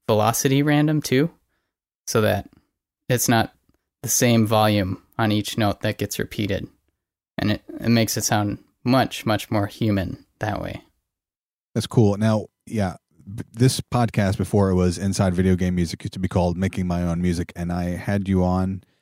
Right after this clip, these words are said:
Speaker 2: on a previous episode to talk about Nothing Flower, and you used an arpeggiator. So we talked about this before.
Speaker 1: Oh, yeah. Yeah.
Speaker 2: So I'll have a link to that in the show notes also if, uh, if you have not heard that episode before.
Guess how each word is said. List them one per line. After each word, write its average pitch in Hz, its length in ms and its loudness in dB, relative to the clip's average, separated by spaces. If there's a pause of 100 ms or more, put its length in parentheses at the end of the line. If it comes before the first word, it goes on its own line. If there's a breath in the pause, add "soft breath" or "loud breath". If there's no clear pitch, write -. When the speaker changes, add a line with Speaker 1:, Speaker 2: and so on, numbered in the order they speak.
(340)
Speaker 2:
on 90 180 0
a 87 60 -2
previous 113 340 4
episode 87 560 0 (120)
to 90 120 0
talk 92 240 0
about 87 260 -2 (100)
Nothing 92 360 -2
Flower, 85 500 -2
and 87 160 -6
you 87 80 -2
used 87 280 2
an 87 60 0
arpeggiator. 85 640 -2
So - 120 -2
we 92 100 2
talked 104 220 2
about 90 160 0
this 85 120 -4
before. 87 460 0 (160)
Speaker 1:
Oh, 143 120 4
yeah. 175 240 0 (340)
Yeah. 131 300 2 (280)
Speaker 2:
So - 140 0
I'll 110 60 6
have 131 100 6
a 120 40 4
link 117 200 4
to 110 80 -4
that 104 160 2
in 92 40 -4
the 95 60 0
show 98 160 4
notes 90 220 2
also 90 340 2
if, 87 460 -6
uh, 78 360 -6
if - 220 -10
you 85 80 -2
have 80 160 -4
not 82 200 -4
heard 98 120 2
that 90 140 0
episode 80 320 -4
before. 80 360 -4